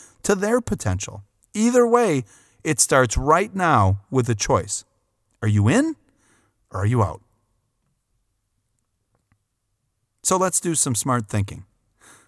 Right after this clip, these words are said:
List who you will ask to hold you accountable. Describe what it is you want to improve this year.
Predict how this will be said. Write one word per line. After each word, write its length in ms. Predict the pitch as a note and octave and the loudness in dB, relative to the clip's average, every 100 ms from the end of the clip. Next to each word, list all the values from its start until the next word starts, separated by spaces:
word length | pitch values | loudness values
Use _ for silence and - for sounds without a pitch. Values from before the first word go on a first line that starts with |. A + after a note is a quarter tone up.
| _ | _
List 340 | C3 D#3+ A3 - | -2 0 0 -2
who 160 | A3 | -2
you 300 | G#3 D3 D3 | -2 -2 -2
will 240 | C#3+ D#3+ F3 | 0 -2 -4
ask 400 | F#2+ F2+ - - | -6 -6 -6 -10
to 140 | - D#3+ | -8 -8
hold 340 | G2 F2+ F2+ | -6 -8 -4
you 180 | G2 B2 | -4 -4
accountable. 560 | - - C4 C3 - _ _ _ _ _ _ _ _ _ _ _ | -6 -6 -4 -6 -10 _ _ _ _ _ _ _ _ _ _ _
Describe 480 | - C3 E3 D3 E3+ | -4 0 2 2 2
what 160 | E3+ F#3 | 2 2
it 140 | G#3 | 0
is 340 | - B2 A#2 A#2 | 0 0 0 -2
you 500 | D3 G#3+ A#2+ A#2+ C3 | -2 0 0 -2 -4
want 240 | C3 A2 G#2 | -2 -2 0
to 140 | A#2+ | -2
improve 540 | G2+ G2+ A3 C#3+ G2+ - _ - | -2 -2 -4 -4 -4 -8 _ -6
this 220 | D3 - | -2 -2
year. 280 | G#3+ C#3 | -2 -6